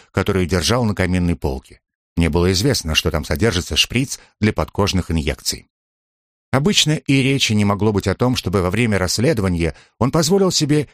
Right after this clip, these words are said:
семипроцентный раствор кокаина. Это была его привычка из разряда самых вопиющих. Полагаю, что ночью он почти не спал.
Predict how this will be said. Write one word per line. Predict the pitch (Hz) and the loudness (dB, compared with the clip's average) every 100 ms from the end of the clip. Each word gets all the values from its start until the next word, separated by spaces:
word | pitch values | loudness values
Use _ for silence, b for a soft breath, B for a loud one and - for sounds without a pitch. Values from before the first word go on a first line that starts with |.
| b | b
семипроцентный | - 131 135 113 101 156 180 175 165 160 | 0 2 2 -2 -2 0 2 2 0 2
раствор | 131 - 127 - | 0 0 -2 -2
кокаина. | - 151 143 98 69 - b b | -2 0 0 0 -4 -10 b b
Это | 90 | 0
была | 87 92 | 2 2
его | 92 92 | 2 2
привычка | 98 107 - - 98 | 0 0 0 0 0
из | 85 | 2
разряда | 92 92 113 117 110 | 0 0 0 0 -2
самых | - 110 120 120 | 0 0 2 0
вопиющих. | 123 113 135 90 - - - _ _ _ _ _ - | -2 0 0 0 0 -2 -12 _ _ _ _ _ -2
Полагаю, | 131 139 135 147 | 0 2 2 2
что | 127 123 | 2 0
ночью | 135 151 - 90 | 2 2 2 0
он | 85 | 0
почти | 95 - 110 | 0 0 0
не | 110 | 0
спал. | - 131 87 | 0 0 -2